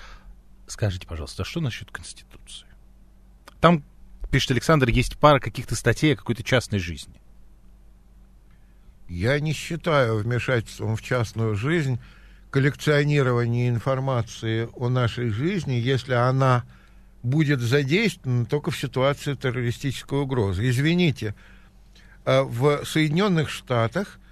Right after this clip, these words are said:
Speaker 2: не было японского терроризма, потому что, несмотря на всю Конституцию и ее поправки, как только японские вооруженные силы совершили нападение на американский флот в Перл-Харборе, большой демократ,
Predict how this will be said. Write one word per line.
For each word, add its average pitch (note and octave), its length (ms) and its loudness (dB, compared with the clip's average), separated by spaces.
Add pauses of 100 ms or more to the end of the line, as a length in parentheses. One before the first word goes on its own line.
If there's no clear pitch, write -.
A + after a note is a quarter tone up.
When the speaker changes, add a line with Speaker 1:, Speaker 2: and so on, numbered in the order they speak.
(260)
Speaker 2:
не F3 240 6
было A#2 200 0
японского A#2+ 680 -2
терроризма, A#2 720 -2
потому D3 400 -2
что, D3+ 140 -8
несмотря D3 460 -2
на C#3+ 100 0
всю F3 180 -4
Конституцию C3+ 640 -4
и C#3 40 0
ее D3 80 2
поправки, A#2 680 -4 (560)
как D#3 180 0
только C4+ 240 0
японские F3+ 560 0
вооруженные D3+ 640 0
силы A2 440 -2
совершили D3 640 -2 (520)
нападение D3 680 2
на B2+ 120 0
американский C#3 680 0
флот B2+ 360 0
в - 100 -20
Перл-Харборе, A#2+ 960 -2 (880)
большой F#3+ 380 4
демократ, D#3+ 720 2